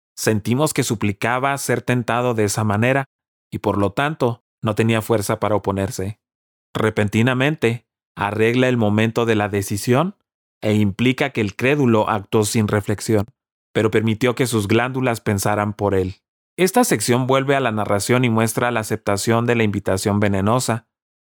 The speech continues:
El joven está rendido a la voluntad de la mujer, va a la casa de ella sin ninguna objeción.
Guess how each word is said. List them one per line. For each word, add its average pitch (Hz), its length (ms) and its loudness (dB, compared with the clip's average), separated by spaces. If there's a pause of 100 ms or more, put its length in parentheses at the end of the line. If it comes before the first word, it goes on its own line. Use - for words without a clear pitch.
(120)
El 101 100 0
joven 123 260 2
está 117 220 0
rendido 123 400 2
a 120 60 2
la 113 80 0
voluntad 98 460 -2
de 113 60 0
la 107 120 0
mujer, 120 480 -2 (360)
va 98 280 -2
a 120 40 0
la 117 160 -4
casa 107 280 0
de 104 160 2
ella 123 180 2
sin 110 200 0
ninguna 101 360 0
objeción. 98 640 -4